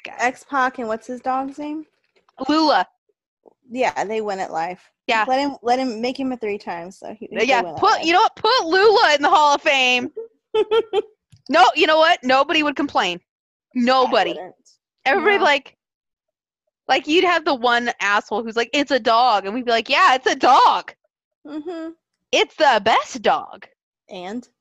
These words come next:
Speaker 1: And it's a dog.
Speaker 2: Who's beautiful and
Speaker 1: Or,
Speaker 2: deserves
Speaker 1: like,
Speaker 2: great
Speaker 1: put the
Speaker 2: things.
Speaker 1: British Bulldog.
Speaker 2: Hmm.
Speaker 1: Put the British Bulldog in.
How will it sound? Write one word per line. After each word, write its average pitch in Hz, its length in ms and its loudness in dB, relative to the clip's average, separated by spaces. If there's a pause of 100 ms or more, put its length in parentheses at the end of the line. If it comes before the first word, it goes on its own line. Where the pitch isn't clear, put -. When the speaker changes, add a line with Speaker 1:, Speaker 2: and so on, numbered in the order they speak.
(640)
Speaker 1:
And 202 500 -4
it's 277 180 -4
a 277 160 4
dog. 311 400 2 (2250)
Speaker 2:
Who's 262 180 -6
beautiful 247 440 -8
and 190 180 -10
Speaker 1:
Or, 220 40 -6
Speaker 2:
deserves 262 140 4
Speaker 1:
like, 285 220 0
Speaker 2:
great 349 140 0 (120)
Speaker 1:
put 202 100 -8
the - 80 -
Speaker 2:
things. 254 120 2
Speaker 1:
British 247 320 0
Bulldog. 262 640 0 (800)
Speaker 2:
Hmm. 415 220 -10 (180)
Speaker 1:
Put 440 160 2
the 466 140 0
British 320 320 0
Bulldog 240 600 2
in. 165 280 -6